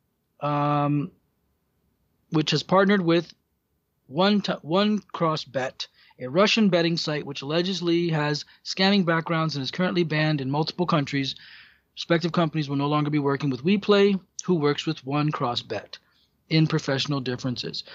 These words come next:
So WePlay is a company that worked with a bunch of other companies, and then they're fucking with this Russian company, which scams people, which is, so it's kind of like three D,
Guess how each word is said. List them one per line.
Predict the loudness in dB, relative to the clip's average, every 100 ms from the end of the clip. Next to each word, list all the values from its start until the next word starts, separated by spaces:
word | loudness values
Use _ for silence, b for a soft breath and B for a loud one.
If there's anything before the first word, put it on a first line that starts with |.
| B B B
So | 4 6 8
WePlay | 6 4 4 2 4 2 -2 _ _ _ _ _ _ _ _ _ _ -4
is | -2
a | 0
company | 0 2
that | 0 0
worked | -2 -4
with | -6
a |
bunch | -4 -4 -4 -12 _
of | -14 -14 _ _
other | -2 0 0
companies, | 0 -2 -4 -4
and | -4 -4
then | -2
they're | 2 4 4
fucking | 0 -2 -2
with | -4
this | -6 -2
Russian | 0 0 -2
company, | -6 -6 -6
which | -4
scams | -2 0 0 -2
people, | -6 -4
which | -6 -6
is, | -8 -10 B B
so | B 4
it's | 4
kind | 4
of | 2
like | 2 0
three | 0 0
D, | 2